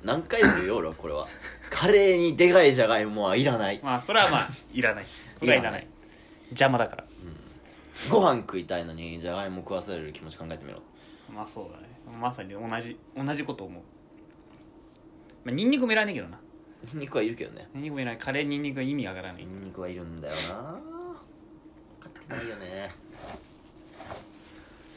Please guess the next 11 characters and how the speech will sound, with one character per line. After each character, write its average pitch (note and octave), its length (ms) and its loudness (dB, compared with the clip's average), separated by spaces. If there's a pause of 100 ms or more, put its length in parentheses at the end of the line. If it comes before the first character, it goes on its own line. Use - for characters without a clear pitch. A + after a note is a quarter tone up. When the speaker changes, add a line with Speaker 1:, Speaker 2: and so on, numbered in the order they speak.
(1400)
Speaker 1:
俺 D#3+ 260 2
ね、 D3 180 -2
一 E2 220 -10
番 G#2+ 260 -4 (260)
今 - 140 -18
年 G2+ 240 -10
最 G2+ 240 -10
初 G2+ 160 -12
に G2 180 -12
食 - 60 -18
っ - 20 -18